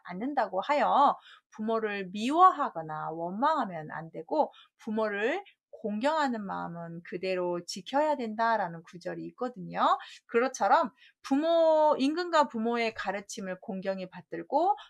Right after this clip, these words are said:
반대로 내가 그분들에게 어떤 조언을, 간언을 하더라도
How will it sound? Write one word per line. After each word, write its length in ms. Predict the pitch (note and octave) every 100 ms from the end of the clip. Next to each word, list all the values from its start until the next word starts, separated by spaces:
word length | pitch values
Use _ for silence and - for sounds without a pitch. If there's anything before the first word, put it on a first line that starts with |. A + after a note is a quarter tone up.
| _
반대로 440 | - F3+ F#3 F#3+ F#3
내가 280 | F3+ F#3
그분들에게 840 | F3+ - F#3 G3+ G3 F#3 F3+ F3+ F3+
어떤 440 | E3 F3+ E3+ E3+
조언을, 640 | - F3+ F3+ F3+ F3+ A#3+ B3
간언을 480 | F#3+ E3+ F3 E3+
하더라도 600 | F#3+ A3+ A3 E3+ A#3+ F4